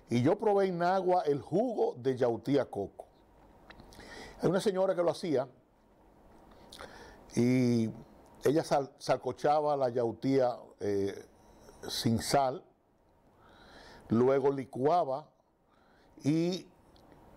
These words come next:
la endulzaba, le echaba su leche Carnation, la leche que tiene que consumir los dominicanos, leche Carnation, ¿eh?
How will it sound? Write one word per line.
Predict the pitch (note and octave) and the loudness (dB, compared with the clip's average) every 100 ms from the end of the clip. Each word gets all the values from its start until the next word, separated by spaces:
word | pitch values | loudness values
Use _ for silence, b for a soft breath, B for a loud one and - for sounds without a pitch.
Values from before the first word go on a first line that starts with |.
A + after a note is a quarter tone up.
| - | -4
la | B2+ B2+ B2+ B2+ B2 A#2+ A#2 | 0 2 2 2 2 -2 -4
endulzaba, | C3 B2+ A#2 - E3 D3 C3+ D#3+ - - | -6 -6 -4 0 2 2 -2 -6 -14 -16
le | G2+ | -12
echaba | - C#3 C3 C3+ | -4 0 2 2
su | B2+ - A#2 A2+ G#2+ G#2 | -2 -4 -2 0 0 -2
leche | G#2 A2+ - G#2+ | 0 0 0 -2
Carnation, | A2 A#2+ E3+ D#3 C#3+ D3 E3 - - B B B B B - - - - | -2 0 -2 -4 -6 -6 -8 -20 -20 B B B B B -20 -20 -10 -2
la | G#2 | 0
leche | G#2+ A#2 C3+ B2 | 2 0 0 -2
que | A#2 | -4
tiene | G#2 - B2 | -6 -2 0
que | B2 | 0
consumir | - A2 A2 G#2+ | -2 -4 -2 0
los | A#2+ A2+ | 2 2
dominicanos, | A2+ A#2 G#2+ A#2+ A#2+ G#2 | 0 -2 0 0 2 0
leche | A2+ A#2+ | -2 -2
Carnation, | - G2+ G#2 A#2 - F#2+ | -4 -2 0 -2 -2 -6
¿eh? | G2+ | -6